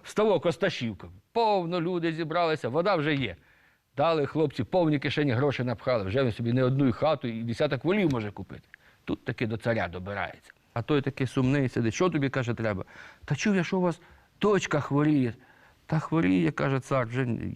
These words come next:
всіх лікарів перепробував, ніхто не допомагає. А я вилікую». «Ну як вилікуєш, то проси, що хочеш». Прийшов хлопець,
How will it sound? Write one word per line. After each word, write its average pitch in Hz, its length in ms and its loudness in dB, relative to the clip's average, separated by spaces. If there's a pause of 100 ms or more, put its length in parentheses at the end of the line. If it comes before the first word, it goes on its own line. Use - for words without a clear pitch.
(280)
всіх 143 300 0
лікарів 160 340 2
перепробував, 139 600 2
ніхто 143 240 0
не 127 80 2
допомагає. 113 580 0 (280)
А 180 140 2
я 254 220 4
вилікую». 196 680 0 (280)
«Ну 143 80 4
як 110 200 -2
вилікуєш, 165 580 2 (280)
то 107 120 0
проси, 113 280 -2
що 101 140 -2
хочеш». - 440 -12 (220)
Прийшов - 420 -2
хлопець, 135 340 -2